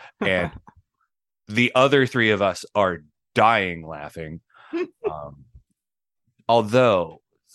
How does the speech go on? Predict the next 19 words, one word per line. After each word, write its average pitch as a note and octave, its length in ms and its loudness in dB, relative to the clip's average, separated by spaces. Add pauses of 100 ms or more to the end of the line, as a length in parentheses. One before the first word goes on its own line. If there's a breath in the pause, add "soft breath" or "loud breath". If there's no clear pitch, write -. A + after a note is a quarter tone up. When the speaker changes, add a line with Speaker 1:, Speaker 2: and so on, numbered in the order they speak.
Speaker 1:
I, A2 120 0
and A2+ 240 2
that B2 100 2
was B2 100 -4
the A2 80 -2
last F#2 240 -2
time E2+ 200 -8
I E2 300 -10
went D#2+ 180 -10
to D#2 100 -12
one, D2 140 -14
so D2+ 200 -12
it's D2+ 120 -18
been, D2 200 -14
like, C#2+ 180 -20
fifteen, D2 420 -20
sixteen D2 520 -20
years D2 260 -20
now. D2+ 280 -14